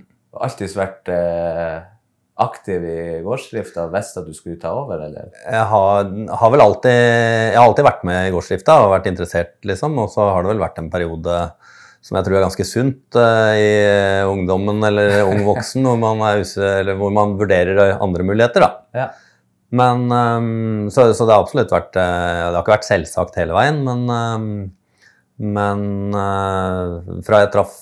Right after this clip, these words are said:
Speaker 2: Tove og, og, ja, livet roa seg litt på en måte, så, så bestemte vi oss for at, eh, det var det vi,
Speaker 1: Ja.
Speaker 2: vi skulle gjøre.
Speaker 1: Ja.
Speaker 2: Så, ja.
Speaker 1: Og hva er det som er på Dyster gård, da?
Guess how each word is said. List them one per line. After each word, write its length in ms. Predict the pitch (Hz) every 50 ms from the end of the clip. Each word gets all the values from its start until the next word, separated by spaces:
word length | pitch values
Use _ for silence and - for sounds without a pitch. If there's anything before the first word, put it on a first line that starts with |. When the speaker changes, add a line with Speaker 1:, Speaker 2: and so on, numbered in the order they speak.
| - - _
Speaker 2:
Tove 320 | - 123 127 113 104 110 120
og, 800 | 120 117 117 113 110 110 110 107 107 101 98 95 92 - - -
og, 540 | - 98 98 95 95 92 92 90 90 85 85
ja, 140 | 76 - - - - - 92
livet 360 | 92 92 95 95 95 98 104 101
roa 180 | 101 92 92 90
seg 200 | - 104 107 110
litt 200 | 113 117 113 - _ _ _
på 80 | 120
en 60 | 120 120
måte, 260 | 117 - - 170 156
så, 140 | - 147 135 131 123 117
så 100 | - 139 131 131 123 120 117 117 113 113 - _ - - _ _ -
bestemte 300 | 131 - 95 82 - -
vi 60 | 87 85
oss 140 | 85 - -
for 220 | - 92 90 87 87
at, 160 | - - _ _
eh, 460 | - 90 87 87 87 85 87 90 92 92
det 80 | 92 90
var 100 | 87 85
det 100 | 80 78
vi, 140 | 82 82 85 85 85 82 82 - _ _ _ _ _ _ _ -
Speaker 1:
Ja. 160 | 113 113 110 101 -
Speaker 2:
vi 100 | 92 92
skulle 560 | - - - - 95 87 87 85 85 87 87 85 85 85 85 87
gjøre. 240 | 98 117 185 262 - - - _ _ _ 139
Speaker 1:
Ja. 100 | 156 160 - _ _ - - _ _ _ _ _ _ _ _ _ _ _ _ _ _ _ _ _ _ _ _ _ _ _
Speaker 2:
Så, 240 | 104 95 - 156 156 151 151 147 143 139 139 139 139 135 135 131 131 127 127 123 113 107
ja. 140 | 85 -
Speaker 1:
Og 480 | - - - - - - - - 120 -
hva 160 | - 143 143
er 60 | 147 139
det 80 | 131 127
som 140 | - 120 123
er 160 | 131 123 -
på 140 | - 104 101 95
Dyster 280 | 104 117 - - 92 87
gård, 220 | 85 104 104 85
da? 140 | 71 73